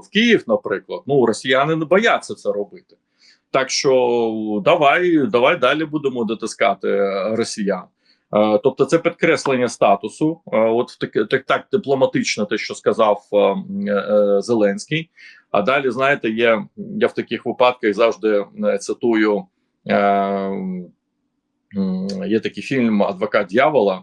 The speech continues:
м, де Аль Пачино грав роль дьявола, у нього така є фраза: «Марнославство — це, це мій найулюбленіший гріх».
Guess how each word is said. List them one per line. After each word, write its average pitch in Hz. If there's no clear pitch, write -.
м, 101
де 110
Аль 113
Пачино 104
грав 104
роль 104
дьявола, 120
у 98
нього 107
така 113
є 107
фраза: -
«Марнославство — 117
це, 123
це 139
мій 131
найулюбленіший 127
гріх». 101